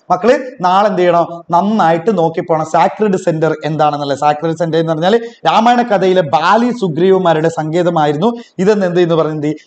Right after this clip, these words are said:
ഈ പുണ്യകേന്ദ്രങ്ങളൊക്കെ ബാലി സുഗ്രീവന്മാരുടെ താവളമായിരുന്നു എന്നൊക്കെ പറയുന്നുണ്ട്. ഈ കുന്നിലായിരുന്നു അമ്മ ദൈവമായ പമ്പാദേവി. മക്കളെ മനസ്സിലാക്കണേ,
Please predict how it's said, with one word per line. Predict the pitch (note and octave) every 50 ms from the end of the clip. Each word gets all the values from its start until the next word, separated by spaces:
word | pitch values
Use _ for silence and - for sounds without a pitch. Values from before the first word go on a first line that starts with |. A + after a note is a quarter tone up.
| - -
ഈ | F#3+ G3 E3+ F#3 -
പുണ്യകേന്ദ്രങ്ങളൊക്കെ | E3+ E3+ G3+ A#3 A3+ - F3+ E3+ D#3 D#3+ D#3+ D#3+ D#3 D3 - - D#3 D3 C3 - _ _ _ - - -
ബാലി | C3 C3+ B2+ D3 F3+ G3+ G#3
സുഗ്രീവന്മാരുടെ | - - E3+ D3 C#3 D#3+ E3 E3 D#3+ D3 C#3+ C#3+ C#3+ E3+ G#3
താവളമായിരുന്നു | G3+ - - C3+ C3+ D3 E3 F3 D#3+ C#3 C3+ C#3 C3+ C#3 F3 G#3+ G#3+ -
എന്നൊക്കെ | D3+ D#3 D3 - D#3
പറയുന്നുണ്ട്. | C3+ C3+ C3+ C3+ C#3 C#3 C3+ B2+ B2 B2+ B2+ B2 _ _ _ _ _ _ -
ഈ | A#3 C4+
കുന്നിലായിരുന്നു | B3+ A#3+ A#3 G#3 A3 A#3 A3+ G#3 G3+ F#3+ F3+ F#3 F3 - - - -
അമ്മ | - F3 G3+ G#3 A3+ A#3+ C4+ C4
ദൈവമായ | G3 G#3+ G#3 G3 F#3 G3 F#3 F3 E3+ E3+ E3+ D#3+ D#3 E3 - - _ _ -
പമ്പാദേവി. | F#3 F#3 G3 G3+ G#3+ G3+ A3+ A3+ A3 G#3 D#3+ F3 E3 E3
മക്കളെ | F3 F3+ F3 E3+ A3 A3+
മനസ്സിലാക്കണേ, | G#3 G3 F#3+ - G#3 A3 G#3 G#3+ G#3 A3+ B3+ A#3+ B3